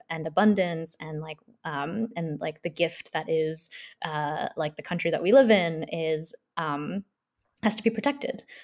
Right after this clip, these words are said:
right? And so, and has to be continuously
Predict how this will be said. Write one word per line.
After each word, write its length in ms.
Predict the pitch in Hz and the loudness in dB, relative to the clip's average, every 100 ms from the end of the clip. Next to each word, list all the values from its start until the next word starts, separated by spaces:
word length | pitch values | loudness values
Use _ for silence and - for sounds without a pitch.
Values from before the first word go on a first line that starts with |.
| _ | _
right? 320 | 175 160 233 - | 2 2 2 -2
And 220 | 175 160 | -4 -2
so, 340 | - 160 156 165 | -2 0 2 0
and 100 | 170 | 0
has 220 | 170 - | -2 0
to 160 | - 165 | 0 0
be 180 | 165 | -4
continuously 1040 | 160 - - 202 196 180 - 165 160 156 | -6 -4 4 6 6 2 0 -2 -2 -4